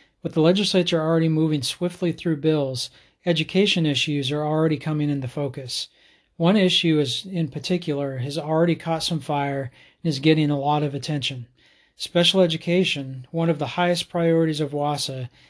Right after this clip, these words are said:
and each of the other education associations, is seeing very positive action. It appears legislators, legislators in general, but more importantly, those key legislators,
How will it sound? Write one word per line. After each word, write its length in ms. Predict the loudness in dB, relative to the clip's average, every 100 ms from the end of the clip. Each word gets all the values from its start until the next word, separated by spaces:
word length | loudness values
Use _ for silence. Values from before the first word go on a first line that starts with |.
| _
and 160 | -2 0
each 260 | 2 4 4
of 120 | 4
the 120 | 4
other 240 | 4 4
education 540 | 4 2 0 -2 0 -2
associations, 960 | -2 -4 -6 -6 -6 -4 -4 -4 -8 -10 -20 _ _
is 120 | -4
seeing 360 | 0 2 2 2
very 240 | 2 2
positive 520 | 0 0 -2 -2 -4 -2
action. 500 | -4 -4 -6 -6 -10 _ _ _ _ _ _ _ _ _ _ _ _ _ _ _ _ _ _ _ _ _ _ _ _
It 100 | 0
appears 520 | 0 4 4 4 2
legislators, 1000 | 2 2 2 -2 -4 -6 -6 -4 -4 -6 -4
legislators 640 | 0 2 2 2 2 2
in 140 | 0 0
general, 420 | 2 2 2 -2
but 160 | -4
more 220 | 0 2 0
importantly, 560 | 0 2 2 2 -2
those 260 | -4 -4 -6
key 240 | -4 0
legislators, 840 | 0 0 -2 -4 -4 -6 -4 -6